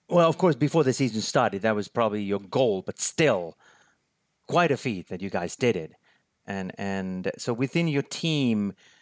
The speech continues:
when you finally got it after that race, just tell us about that kinda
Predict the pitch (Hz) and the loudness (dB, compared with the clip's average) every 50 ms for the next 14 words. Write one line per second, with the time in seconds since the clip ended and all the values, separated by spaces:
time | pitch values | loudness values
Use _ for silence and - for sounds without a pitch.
0 | _ _ _ _ _ _ _ 131 135 139 131 123 - - 160 160 160 156 139 127 | _ _ _ _ _ _ _ -2 0 0 0 -2 0 0 0 0 2 2 0 -2
1 | 110 - 131 131 127 107 90 85 90 92 92 - - 101 92 95 92 92 90 98 | 0 2 2 2 2 0 -2 -4 -6 -6 -8 -8 -8 -8 -6 -6 -6 -6 -4 -4
2 | 98 92 90 87 90 85 - - - - - - - - _ _ _ _ _ - | -4 -4 -4 -6 -8 -10 -12 -12 -12 -12 -14 -14 -18 -20 _ _ _ _ _ -14
3 | - - - - _ - - - - - 147 185 165 - 139 - - 110 104 - | -12 -10 -12 -12 _ -20 -20 -8 -4 0 0 0 0 0 -2 0 0 0 0 0
4 | 104 101 95 92 - _ _ _ _ - - 110 107 101 98 95 87 | 0 0 -2 -2 -6 _ _ _ _ -10 -6 -4 -4 -2 -4 -4 -6